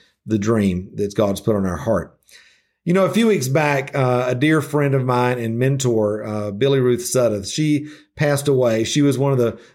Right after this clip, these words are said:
the first artists that I met here in Asheville and was really an icon in the sculptural basketry world for probably thirty years, um, not only in business, but creatively. And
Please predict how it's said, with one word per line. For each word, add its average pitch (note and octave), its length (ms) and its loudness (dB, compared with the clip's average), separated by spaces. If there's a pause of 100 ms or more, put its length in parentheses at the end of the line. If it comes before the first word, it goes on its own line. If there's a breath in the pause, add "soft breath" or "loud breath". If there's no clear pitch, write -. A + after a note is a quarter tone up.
the B2+ 100 0
first E3 340 0
artists C#3 400 2
that B2+ 100 2
I A#2+ 100 0
met B2+ 260 0
here B2+ 340 0
in A2 180 -8
Asheville A2 720 -2
and G#2+ 100 -4
was A#2 180 0
really D#3+ 260 2
an A2+ 200 -6
icon A#2+ 720 0 (400 loud breath)
in C3+ 160 0
the A#2+ 100 0
sculptural C3 560 0
basketry A2 600 -2
world G#2 480 -2
for G2 480 -6 (360)
probably C3+ 180 0
thirty A2+ 380 0
years, G2 640 -2
um, G2+ 340 -6 (240 loud breath)
not C3 200 2
only C3+ 260 2
in A2 100 -2
business, A#2 440 0
but G#2 200 -6
creatively. A2+ 760 0
And G2+ 200 -4